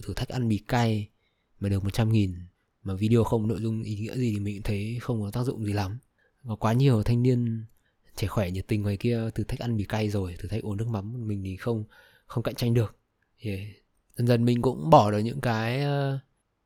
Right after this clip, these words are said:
háo danh, gọi là kiểu đam mê là "Ôi, tao phải vào danh sách Forbes này nọ." Rồi mình nhận ra là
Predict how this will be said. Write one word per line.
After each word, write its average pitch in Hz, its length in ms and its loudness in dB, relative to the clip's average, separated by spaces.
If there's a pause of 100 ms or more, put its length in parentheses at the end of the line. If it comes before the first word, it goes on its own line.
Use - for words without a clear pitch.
háo 120 280 4
danh, 143 400 2
gọi 104 200 -6
là 101 280 -6
kiểu 85 200 -6
đam 120 280 2
mê 151 220 8
là 123 80 2
"Ôi, 117 340 2
tao 123 160 2
phải 98 120 -2
vào 98 160 -2
danh 120 160 0
sách 151 180 -6 (520)
Forbes - 420 -2
này 101 140 0
nọ." 101 200 -4 (200)
Rồi 113 100 -6
mình 110 80 0
nhận 107 160 -4
ra 113 100 -6
là 98 220 -6